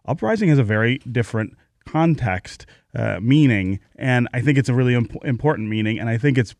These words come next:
probably a more accurate way to describe what is going on in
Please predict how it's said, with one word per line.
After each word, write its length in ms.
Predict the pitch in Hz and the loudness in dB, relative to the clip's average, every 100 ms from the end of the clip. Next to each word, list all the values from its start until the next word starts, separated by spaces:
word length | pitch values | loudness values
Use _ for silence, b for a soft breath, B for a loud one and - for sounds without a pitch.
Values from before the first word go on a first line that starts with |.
| _ | _
probably 400 | - 247 185 156 | -2 2 4 4
a 60 | 143 | 4
more 200 | 143 123 | 4 4
accurate 360 | 147 131 120 | 4 0 0
way 180 | 120 131 | 2 2
to 60 | 113 | 0
describe 720 | 107 - 117 165 123 104 87 b b b _ | -4 -4 -2 2 2 0 -6 b b b _
what 200 | 113 104 | -4 -2
is 160 | 117 95 | -4 -4
going 340 | 104 98 101 | -2 -2 -2
on 400 | 98 98 95 92 - b b | -4 -4 -4 -6 -10 b b
in 300 | - 104 101 | -6 -4 -4